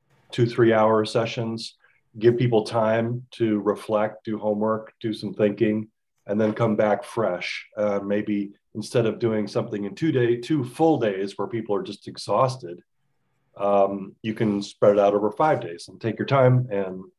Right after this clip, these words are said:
um, structure the conversation and even have some wiggle room for things that might emerge, uh, in the course of that conversation. So, um, what I've found is that, um, we'll, while people are initially reluctant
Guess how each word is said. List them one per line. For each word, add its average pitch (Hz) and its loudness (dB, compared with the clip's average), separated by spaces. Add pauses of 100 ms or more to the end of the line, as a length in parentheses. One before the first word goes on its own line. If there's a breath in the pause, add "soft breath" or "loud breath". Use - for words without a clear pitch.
um, 92 2 (180)
structure 113 0
the 101 0
conversation 101 -4
and 98 -6
even 95 -6
have 95 -4
some 92 -8 (340 soft breath)
wiggle 104 4
room 98 2
for 95 -4
things 95 -4
that 95 -6
might 92 -4 (120)
emerge, 92 0 (260)
uh, 92 -6
in 92 -8
the 87 -4
course 92 -2
of - -8
that 87 -2
conversation. 90 -6
So, 107 2 (680 loud breath)
um, 104 4 (440)
what 120 4
I've 147 6
found 151 6
is 131 2
that, 127 6 (680)
um, 101 2 (920 loud breath)
we'll, 120 2
while 117 6
people 139 6
are 117 4
initially 120 0
reluctant 101 -2